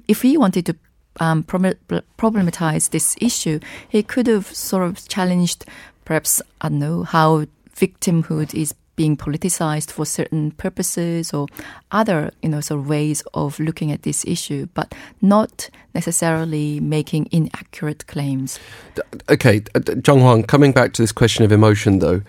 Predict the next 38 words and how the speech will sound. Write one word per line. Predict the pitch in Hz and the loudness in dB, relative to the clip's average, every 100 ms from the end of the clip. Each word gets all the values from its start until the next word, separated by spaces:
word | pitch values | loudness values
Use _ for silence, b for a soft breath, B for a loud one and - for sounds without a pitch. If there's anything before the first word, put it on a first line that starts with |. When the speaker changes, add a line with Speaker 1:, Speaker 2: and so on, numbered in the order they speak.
| b | b
Speaker 2:
it's | - 123 | 2 2
very | - 139 147 | 4 6 6
difficult | 107 120 110 104 85 - | 4 0 0 -2 -4 -2
with | 98 - | 0 4
any | 113 110 | 4 4
connection | - 104 110 - 101 | 2 4 2 2 0
to | 87 | 0
Korea, | 92 - 95 90 | -4 -2 2 2
let | 90 110 | 2 4
alone | 107 98 | 4 4
being | 92 107 95 | 4 4 4
a, | 92 98 - | 0 -4 -6
a, | 104 92 | -4 -4
a | 113 | -4
Korean | - 107 101 95 | 0 2 4 4
citizen, | - 107 95 92 98 B B B 95 | 2 2 2 -2 -6 B B B -10
um, | - 92 92 92 - - 50 - - - - _ - | 0 2 2 2 -4 -12 -16 -16 -18 -20 -20 _ -4
to, | 85 | -2
to | - 107 | 0 0
read | 98 110 120 107 | 4 4 4 2
the | 90 | 0
history | 98 107 - - 85 | 0 -2 -2 -2 -2
of | 87 - | -2 -8
the | |
twentieth | - 104 98 90 | -2 2 2 2
century | - 95 - 82 | 0 0 0 0
and | 90 | 4
not | 107 120 | 4 4
start | - - 95 - | 0 0 0 -2
to | |
feel | 107 - 98 85 - 104 b - | -8 -2 0 0 -2 -8 b -2
upset | 107 - - 143 69 - | -2 -2 0 2 0 -2
by, | 95 98 92 | 0 0 -2
by | - 95 | 0 0
many | 98 104 101 | 2 2 2
of | 98 | 0
the | |
details. | 101 123 110 - 82 92 | -2 0 0 0 -2 -2